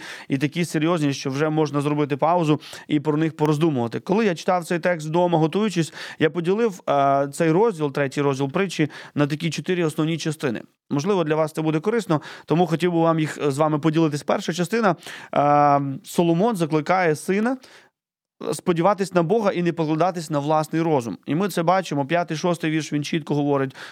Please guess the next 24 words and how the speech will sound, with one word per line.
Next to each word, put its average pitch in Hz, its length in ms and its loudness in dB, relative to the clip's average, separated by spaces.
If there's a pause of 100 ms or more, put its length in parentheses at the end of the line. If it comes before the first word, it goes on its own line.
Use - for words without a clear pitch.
«Усім 175 300 0
своїм 170 240 2
серцем 160 380 -2
довіряйся 151 360 0
Господу, 170 400 -2
на 151 120 0
свій 170 200 -6
розум 160 320 0
не 156 120 0
покладайся», 156 580 -2
він 147 140 -2
якби 139 220 -4
начебто 143 400 -2
обмежений. 135 460 -2 (340)
Тому 151 180 2
це 151 120 0
така 151 180 2
перша, 175 480 2 (300)
е, 170 300 2
велика 147 640 2 (320)
частина, 160 640 0
в-, 131 240 0
велика 151 320 0
доля 160 420 0